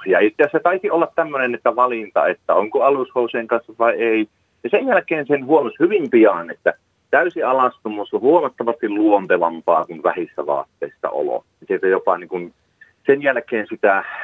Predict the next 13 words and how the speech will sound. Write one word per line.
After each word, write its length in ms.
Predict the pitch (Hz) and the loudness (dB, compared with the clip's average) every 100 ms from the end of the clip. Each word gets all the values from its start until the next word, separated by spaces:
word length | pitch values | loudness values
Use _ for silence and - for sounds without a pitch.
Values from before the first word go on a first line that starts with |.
| - | -12
tulee 260 | - 101 98 | -4 0 0
itselle 320 | 107 117 95 - | 0 0 -2 -2
se 180 | 95 87 _ _ _ _ | -2 -2 _ _ _ _
selväksi, 440 | 107 104 87 - | 2 2 0 -4
että 160 | _ 85 | _ -6
tässä 320 | - 170 - 165 | -2 -2 -4 -12
nyt 200 | 139 - - - | -12 -12 -20 -8
olen 360 | 110 113 98 92 _ | -2 0 0 -6 _
vain 440 | 131 156 147 120 - _ | 0 0 0 -4 -10 _
esittämässä 880 | 110 110 113 - 101 92 85 _ 85 - _ _ _ _ | -6 0 0 0 -6 -6 -8 _ -6 -6 _ _ _ _
korkeintaan 920 | 143 143 139 117 101 85 95 92 92 - | 2 2 0 -4 -8 -2 0 2 0 -4
miehen 520 | 113 120 107 92 80 | -4 0 0 -2 -4
vartaloa. 760 | 80 87 82 73 76 73 71 67 | 2 2 2 -2 -2 -2 -2 -4